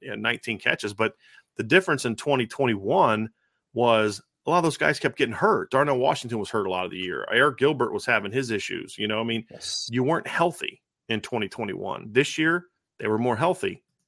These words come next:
Speaker 1: and they used those guys, i-, including a freshman. Oscar Delp was a freshman this past year, correct?
Speaker 2: Yes, he was. Yes, he was.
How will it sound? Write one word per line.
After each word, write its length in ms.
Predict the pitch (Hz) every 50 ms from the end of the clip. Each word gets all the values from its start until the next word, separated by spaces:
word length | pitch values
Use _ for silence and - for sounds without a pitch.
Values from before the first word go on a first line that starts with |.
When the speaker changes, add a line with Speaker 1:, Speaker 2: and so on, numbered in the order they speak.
| _ _ _ _ _ -
Speaker 1:
and 300 | - 101 101 101 101 - -
they 80 | 110
used 260 | 104 113 151 190 180 -
those 180 | 104 - -
guys, 400 | - 76 60 - - - - - _ _ _ _ _ _ _ _ _ _ _ _ _ _ _ _ _ _ _ -
i-, 140 | 113 113 104 -
including 360 | 117 107 - 170 175 175 156
a 60 | 135
freshman. 500 | - - - 262 - - 98 82 - - - -
Oscar 300 | 120 190 - - - 131
Delp 240 | - 135 185 - -
was 120 | 120 101
a 40 | 101
freshman 360 | - - - - - - 104
this 100 | 92 -
past 320 | - - 98 - - - -
year, 100 | - -
correct? 440 | - - 104 107 156 - - - - _ _ _ _ -
Speaker 2:
Yes, 140 | 120 - -
he 120 | 120 123
was. 360 | 151 185 175 - - - - -
Yes, 140 | 123 117 -
he 80 | -
was. 460 | 135 165 196 233 226 - - - -